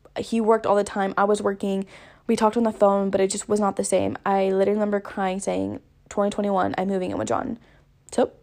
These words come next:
twenty twenty-one came around. I moved in with John. Also in twenty twenty-one, I met up with Brittany, and we discussed my brand and website strategy further. And months later, I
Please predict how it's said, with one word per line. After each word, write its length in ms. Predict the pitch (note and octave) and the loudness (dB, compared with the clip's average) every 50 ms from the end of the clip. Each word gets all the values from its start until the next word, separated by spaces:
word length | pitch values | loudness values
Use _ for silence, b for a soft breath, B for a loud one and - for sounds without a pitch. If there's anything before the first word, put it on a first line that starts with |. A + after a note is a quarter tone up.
| - - | -10 -4
twenty 200 | - A#3 G#3+ G#3 | 0 0 2 4
twenty-one 400 | A#3+ A3+ G3+ G3+ G#3 G#3 A#3+ C4 | 4 4 4 4 2 2 2 2
came 200 | - C#4 A#3+ A#3+ | 2 2 2 2
around. 300 | A#3+ A#3 B3 C4 C#4 D4 B B B B B - | 2 2 2 0 -2 -4 B B B B B -8
I 100 | A3+ A#3+ | -2 0
moved 200 | A3+ A3 G#3 G3 G#3 | 0 0 0 0 0
in 120 | G#3 G3 | 0 0
with 120 | G3 F#3+ | -2 0
John. 420 | - G#3 G3+ G3 G#3 A#3+ B3+ C4 C4 B B B B B B B B _ _ - | 2 2 2 2 2 0 0 -2 -2 B B B B B B B B _ _ 0
Also 260 | - A#3 A#3+ - A#3+ | 0 0 2 4 4
in 80 | A#3+ A#3 | 4 4
twenty 380 | - - - - A3+ G3+ G3 | 2 -4 -4 -2 0 0 0
twenty-one, 480 | F#3+ - G3+ F#3+ F#3 F#3 F#3 F#3+ F#3+ F#3+ | 0 -2 -2 -2 0 0 0 -2 -2 -2
I 140 | - F#3 F#3 | -2 -4 -4
met 320 | F#3 F#3 F#3 F3 - - - - _ _ - | -2 -2 -2 -2 -4 -6 -10 -20 _ _ -2
up 140 | F#3+ F3+ | -2 0
with 180 | F#3 F#3 F#3 F#3 | 0 0 -2 0
Brittany, 440 | - F3+ F3+ - G3 G3+ A3+ A#3+ - | -2 -2 0 -2 -2 -2 -2 -2 -2
and 200 | - F#3 F#3+ F#3 | -4 -4 -4 -4
we 120 | F3+ F3+ F3+ | -6 -6 -6
discussed 640 | G3 G3 F#3+ - - - F#3+ F#3 F#3+ - - - - - | -6 -6 -8 -6 -4 -2 -2 -2 -2 -6 -12 -12 -8 -6
my 420 | G#3 G3+ F#3+ F#3 F#3 F3+ F3+ F#3 | -4 -4 -2 -4 -4 -4 -4 -4
brand 460 | G3 - - F#3 F3+ F3 F3+ F3+ F3+ - | -6 -4 -4 -2 -2 0 -2 -2 -4 -4
and 120 | F#3+ F#3+ | -4 -2
website 420 | F#3 F3+ F3+ F3+ - F#3+ F#3 F#3+ - | -2 -2 -2 -2 -2 -2 -2 -2 -2
strategy 600 | - - - G3 F#3 F#3 F#3+ G3 G#3 G#3 G#3+ A#3 | -4 -2 0 2 2 2 0 0 -2 -2 -4 -4
further. 720 | A#3 - - - - G#3 G3 G3 G3 G#3+ A#3+ C4+ D4 D#4 D#4+ B B B B B B B B B B | -4 -8 -10 -6 -2 0 0 0 2 0 0 0 0 -2 -4 B B B B B B B B B B
And 540 | G#3+ G#3 G3 G3 F#3+ F#3+ F#3 F#3 F#3+ F#3+ - - | 0 0 0 0 0 -2 -2 -4 -6 -8 -8 -6
months 320 | G3+ G3 E3+ F3+ F#3+ - | -4 -4 -4 -4 -4 -4
later, 480 | G3+ G#3 G3+ G#3+ A#3 B3+ C#4+ D4+ D4+ - - | -2 0 2 2 2 2 2 2 2 0 -2
I 640 | - G3+ G3+ G3 F#3+ - - G2 - - - - | -2 -2 0 0 0 2 2 2 0 0 -4 -6